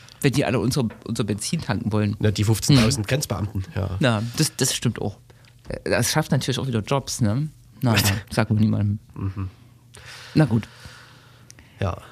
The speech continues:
Speaker 1: Ja, da wird viel politisch drüber diskutiert. Das kann man ja auch schön ausnutzen, ne? Der Mauer. Fallpartei
Speaker 2: Die,
Speaker 1: sozusagen.
Speaker 2: die Mauerrhetorik.
Speaker 1: Das Mauerbauen.
Speaker 2: Ja.
Speaker 1: Ähm, so richtig geht das natürlich nicht auf, ne? Weil es geht ja nicht um uns, uns Deutsche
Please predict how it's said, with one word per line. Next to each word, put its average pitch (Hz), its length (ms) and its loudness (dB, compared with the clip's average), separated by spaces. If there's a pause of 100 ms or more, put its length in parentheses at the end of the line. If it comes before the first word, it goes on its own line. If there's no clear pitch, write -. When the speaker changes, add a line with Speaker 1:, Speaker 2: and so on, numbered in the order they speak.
(240)
Speaker 1:
Ja, 131 380 4 (480)
da 147 360 2
wird 170 180 2
viel 214 180 4
politisch 208 340 2
drüber 185 200 0
diskutiert. 185 420 0
Das - 100 -2
kann 165 140 0
man 180 100 4
ja 143 140 2
auch - 80 -4
schön 135 220 4
ausnutzen, 113 640 0
ne? 143 180 2
Der 127 140 0
Mauer. 113 360 2 (500)
Fallpartei 113 680 0
Speaker 2:
Die, 117 60 0
Speaker 1:
sozusagen. 113 580 0
Speaker 2:
die 113 100 2
Mauerrhetorik. 117 600 0
Speaker 1:
Das 113 100 2
Mauerbauen. 120 840 4 (100)
Speaker 2:
Ja. 113 80 4
Speaker 1:
Ähm, 117 240 2 (300)
so 123 120 -2
richtig 170 340 0
geht 165 140 2
das 160 100 0
natürlich 131 380 0
nicht 135 280 0
auf, 107 260 -2
ne? 117 160 2
Weil 120 120 2
es 117 80 -4
geht 127 140 -2
ja 117 60 2
nicht 120 120 0
um 113 120 0
uns, - 380 0
uns - 200 -2
Deutsche 98 380 0